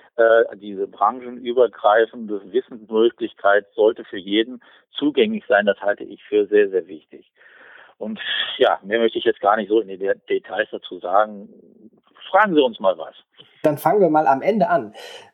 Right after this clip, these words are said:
Speaker 2: Sprechen
Speaker 1: Ja.
Speaker 2: dann danach über die, äh, Spendenkampagne. Aber am Ende soll eine Website stehen, die heißt For You Open Educational Resources, geschrieben als vier U Bindestrich O E R Punkt D E.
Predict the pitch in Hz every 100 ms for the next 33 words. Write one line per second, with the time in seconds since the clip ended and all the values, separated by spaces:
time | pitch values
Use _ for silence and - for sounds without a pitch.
0 | _ _ _ _ - - 156 160 151 135
1 | 160 170 156 185 202 202 170 160 165 165
2 | 143 151 - 180 139 113 113 104 104 147
3 | 214 _ _ _ - 131 139 143 165 226
4 | 226 151 165 175 135 139 135 127 147 208
5 | 254 262 - 240 277 226 160 _ - 113
6 | 120 135 - - - 135 135 131 - 127
7 | 180 233 156 127 - 113 110 - 110 123
8 | 123 - 107 101 123 - 165 156 - 226
9 | - - - 131 135 110 117 - - -
10 | 139 131 131 151 190 226 - 156 147 -
11 | 143 - - 143 135 113 120 135 - 123
12 | 117 - 107 - 117 135 208